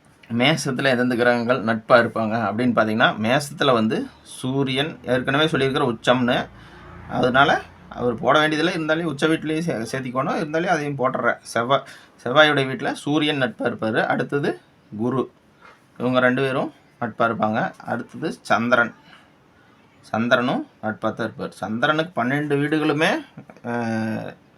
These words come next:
சம வீடுகள் தான். இதுல நட்பு வீடுங்கிறனால அதை போட்டுட்டேன். நட்பு இவரு இங்க நட்பு. அடுத்தது பார்த்தீங்கன்னா சுக்கிரனுடைய வீடு, இது வந்து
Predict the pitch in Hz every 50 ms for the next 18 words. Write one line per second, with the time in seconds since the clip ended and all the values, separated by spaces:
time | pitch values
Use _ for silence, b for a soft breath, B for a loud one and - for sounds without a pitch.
0 | b b b b - - 123 147 151 156 156 156 147 143 139 135 131 123 113 123
1 | - - - - 117 117 120 123 110 107 107 113 110 - 180 180 170 170 160 151
2 | 180 202 180 156 147 139 139 143 160 - - 165 143 139 117 113 110 - - 113
3 | 123 196 165 123 180 - - 147 131 143 - - B B B B B B B B
4 | B _ - 117 117 131 139 139 135 123 113 110 107 - - 113 110 107 107 107
5 | 104 - - - - 120 127 139 139 156 156 139 143 123 123 127 165 254 - B
6 | B B B B B - - 120 - - 156 147 147 147 139 - 123 117 113 110
7 | 113 131 160 165 147 135 156 196 294